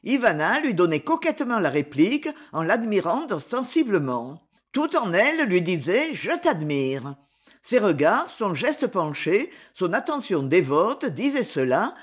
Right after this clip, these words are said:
et bien autre chose, et si cette femme n'aimait pas cet homme, il y avait là un mensonge sacré et si elle l'aimait, à l'abri d'une si prodigieuse comédie,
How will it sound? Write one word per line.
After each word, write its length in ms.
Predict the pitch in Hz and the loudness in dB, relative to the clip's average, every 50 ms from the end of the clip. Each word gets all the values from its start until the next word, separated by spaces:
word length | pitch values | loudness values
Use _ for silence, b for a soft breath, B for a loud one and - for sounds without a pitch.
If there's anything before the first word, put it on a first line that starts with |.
| B B B | B B B
et 100 | - 180 | 2 2
bien 300 | 165 - 160 254 320 311 | 2 2 0 -2 0 0
autre 240 | 294 - - 156 151 | -2 -4 -4 -4 -4
chose, 520 | - - 147 139 170 208 247 285 302 302 311 B B B B B | -4 -2 0 0 0 0 0 -2 -6 -6 -8 B B B B B
et 140 | - 214 226 | 0 0 0
si 180 | 220 - 233 277 | 0 -2 -4 -2
cette 280 | 262 311 285 - 214 | 0 0 0 0 -2
femme 360 | 156 - - 208 220 185 147 139 | -4 0 0 2 2 2 0 -2
n'aimait 240 | 143 143 135 135 | -2 -2 -2 -2
pas 180 | 131 - 277 294 - | -2 -2 -2 -2 0
cet 240 | 196 160 - - 139 | -2 -4 -2 0 0
homme, 340 | 135 156 202 226 269 302 B B B B B - | 2 2 2 0 -2 -8 B B B B B -4
il 160 | 165 196 180 | -2 2 4
y 60 | 208 | 4
avait 200 | 202 160 165 151 | 4 4 2 2
là 200 | 143 160 226 294 | 4 4 2 2
un 120 | 285 233 | 0 -2
mensonge 580 | 170 160 180 202 180 - 226 208 170 127 135 135 | -2 -2 -2 -2 -2 -2 -2 -2 -2 -2 -4 -6
sacré 720 | - - 196 202 202 - - 135 160 196 226 320 381 b b b b b b b _ - | -6 -6 -6 -8 -8 -6 -2 0 2 2 2 0 -4 b b b b b b b _ 2
et 140 | 226 294 | 2 2
si 240 | 294 - - - - | 0 -2 -4 0 2
elle 160 | 285 262 208 | 2 4 4
l'aimait, 560 | 190 160 151 147 139 139 147 165 220 285 - B B B B - | 4 4 4 2 2 0 0 0 -2 -2 -4 B B B B -4
à 100 | 175 185 | -2 0
l'abri 380 | 185 160 135 139 220 277 269 | 0 0 -2 -2 -2 -2 -2
d'une 220 | 196 175 156 147 147 | 0 0 0 -2 -2
si 220 | 147 - 302 302 | -2 -2 -4 -2
prodigieuse 580 | 294 - 285 240 208 220 190 147 170 143 123 131 | -2 -2 -2 -2 -2 -2 -2 0 0 -2 -2 0
comédie, 680 | - 214 202 156 143 135 113 107 151 196 269 370 B B | 0 0 0 2 0 -2 -2 -2 -2 -2 -2 -4 B B